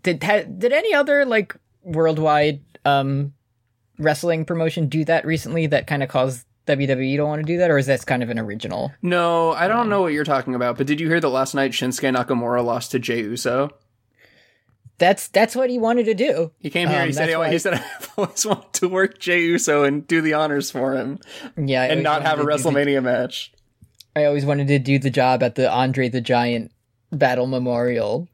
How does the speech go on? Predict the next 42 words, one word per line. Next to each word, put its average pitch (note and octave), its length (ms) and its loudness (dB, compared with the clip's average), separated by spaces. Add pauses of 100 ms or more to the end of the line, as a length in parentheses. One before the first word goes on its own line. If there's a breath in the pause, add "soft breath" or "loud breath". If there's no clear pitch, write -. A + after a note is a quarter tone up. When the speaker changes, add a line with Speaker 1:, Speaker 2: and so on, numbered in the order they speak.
(160)
Speaker 2:
At D3+ 160 0
Tropicana D3 760 0
Field C3 400 0
where B2 160 2
the A#2+ 120 0
Rays A#2+ 320 0
play. F#2 520 -2
Thank B2+ 240 -2
you. A#2+ 320 -2
Speaker 1:
They're E3 220 0
at, B3+ 140 0 (100)
they're G3+ 180 0
at D#4 120 0
the B3+ 80 0
Trop? G#3 420 0 (220)
What A3 160 2
was B3 80 0
that? C4+ 140 2
The G3 80 -2
Speaker 2:
Or G#3+ 60 4
wait, B3 100 2
Speaker 1:
Trop? E3+ 100 0
Speaker 2:
where G#3 140 4
are A#3 80 2
Speaker 1:
What A3 40 0
are G#3+ 280 4
they G3 60 -10 (280)
Speaker 2:
the, - 100 -20 (1120)
fuck, - 300 -4
where, E3 200 0
where D#3 180 -6
do F#3 100 -4
the C#3 100 -2
Rays A2+ 200 -4
play? - 180 -2
<laughs> - 880 -6
Speaker 1:
I G3 80 2
think - 220 0
it's - 140 -2
the G4 80 0
Trop, - 420 0
right? G#3+ 300 2